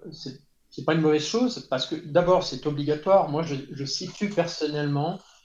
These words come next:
euh, c'est, c'est, c'est ma barrière, mais je situe personnellement à mille, mille cinq cents le nombre de coureurs au-delà duquel il faut commencer à professionnaliser.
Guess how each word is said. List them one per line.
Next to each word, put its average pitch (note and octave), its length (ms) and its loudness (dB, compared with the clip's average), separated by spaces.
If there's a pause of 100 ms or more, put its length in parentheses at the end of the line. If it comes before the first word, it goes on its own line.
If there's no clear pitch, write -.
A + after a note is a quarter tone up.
(320)
euh, B2 300 -4
c'est, - 200 -8
c'est, - 260 -4
c'est C3 180 0
ma C#3 160 4
barrière, D#3+ 640 4
mais B2+ 100 0
je C#3 140 -4
situe D3 360 -6
personnellement D#3+ 840 0 (340)
à C3 300 0
mille, D#3+ 380 2
mille F3 180 0
cinq D#3 240 0
cents E3+ 480 0
le C#3 220 -2
nombre D#3+ 340 4
de C#3 120 2
coureurs D3+ 760 4
au-delà E3 640 4
duquel E3 600 0
il C#3+ 60 -4
faut C#3 160 -2
commencer D#3 460 0
à E3 80 4
professionnaliser. C#3 1040 -2